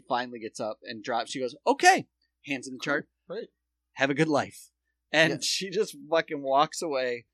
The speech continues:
Speaker 1: And of course he's leaving, and call, it ends with him calling the mom. She's like, "How's the blood work?" He's like, "Mom,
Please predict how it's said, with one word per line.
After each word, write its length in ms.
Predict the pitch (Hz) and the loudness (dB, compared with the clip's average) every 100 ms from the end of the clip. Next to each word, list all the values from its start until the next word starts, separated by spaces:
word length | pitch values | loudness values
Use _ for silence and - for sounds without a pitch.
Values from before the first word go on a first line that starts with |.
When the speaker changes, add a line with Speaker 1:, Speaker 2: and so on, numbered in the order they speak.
| - | -8
Speaker 1:
And 80 | 127 | -6
of 80 | |
course 260 | - 143 135 | 2 2 2
he's 220 | 135 131 | -2 -2
leaving, 420 | 135 131 123 127 - | -2 -2 -4 -6 -8
and 260 | 120 117 | -10 -10
call, 260 | - 131 131 131 | 0 2 2 0
it 120 | 131 | -4
ends 240 | 127 131 127 | -4 -4 -4
with 100 | 123 | -4
him 100 | 127 | -4
calling 260 | 113 131 117 | -2 -2 -2
the 40 | |
mom. 180 | 113 117 | -4 -6
She's 180 | 110 120 | -8 -8
like, 120 | 120 | -4
"How's 160 | 139 143 | 0 0
the 60 | 127 | 0
blood 200 | 135 123 | 0 0
work?" 120 | 113 | -4
He's 200 | 123 110 | -8 -6
like, 160 | 110 - _ _ _ _ - - _ _ - | -6 -8 _ _ _ _ 0 0 _ _ -6
"Mom, 520 | 127 135 143 160 | -2 0 0 -2